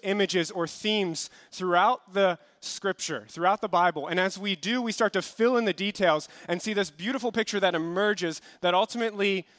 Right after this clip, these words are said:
draws our attention back to Christ and what he did on the cross and what he accomplished. A-, a-, and so leading up to Easter, this is exactly what we wanna do,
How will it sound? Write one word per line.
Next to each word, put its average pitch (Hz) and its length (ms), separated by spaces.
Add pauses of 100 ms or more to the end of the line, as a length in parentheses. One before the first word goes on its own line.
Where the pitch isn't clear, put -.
(120)
draws 185 460
our 165 160
attention 175 420
back 170 300
to 170 400 (320)
Christ - 680 (400)
and 151 220
what 170 220
he 196 260
did 170 340
on 151 220
the 139 60
cross 135 460
and 131 200
what 143 220
he 139 400 (200)
accomplished. - 800 (560)
A-, - 80 (100)
a-, 180 100 (100)
and 175 160
so 185 220
leading 226 340
up 220 140
to 180 120
Easter, 170 380
this 175 180
is 202 120
exactly 170 500
what 175 180
we 156 140
wanna 151 180
do, 123 320